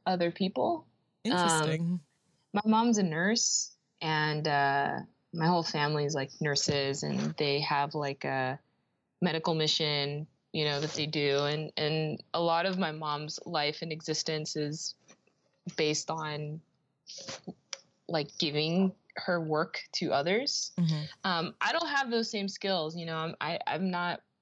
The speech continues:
Speaker 1: bred to be a nurse, uh, the way, like, my sister and my cousins are. And, uh, I wanted that. And I felt like I, I didn't think that cartoons was gonna be the thing that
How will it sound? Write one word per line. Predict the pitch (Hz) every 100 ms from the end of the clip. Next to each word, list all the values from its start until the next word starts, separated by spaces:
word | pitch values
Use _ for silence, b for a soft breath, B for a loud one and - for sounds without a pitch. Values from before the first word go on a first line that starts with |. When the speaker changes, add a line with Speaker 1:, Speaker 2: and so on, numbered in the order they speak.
| - -
Speaker 1:
bred | 175 156 156
to | 160
be | 156
a | 143
nurse, | 147 135 143 - - -
uh, | - 151 147
the | 160
way, | 156 143
like, | 139 -
my | 147
sister | - 160 - 147
and | 143
my | 139
cousins | 147 143 139 -
are. | - 147 B B B B B -
And, | 151 143 143 143 156 156 -
uh, | 147 143 147 147 156 - -
I | 160
wanted | 165 165 170 185 160 147
that. | 143 139 143 - _ _ _
And | 180 170
I |
felt | 156 175 156
like | 165 151 151 - - - _ _ _ _ _ _ _ _
I, | 190 165
I | 185
didn't | 226 226
think | 214
that | 202 -
cartoons | - 165 - 160 180
was | 180 180
gonna | 170 156
be | 160 151
the | 156
thing | 151 156 156
that | 151 147 151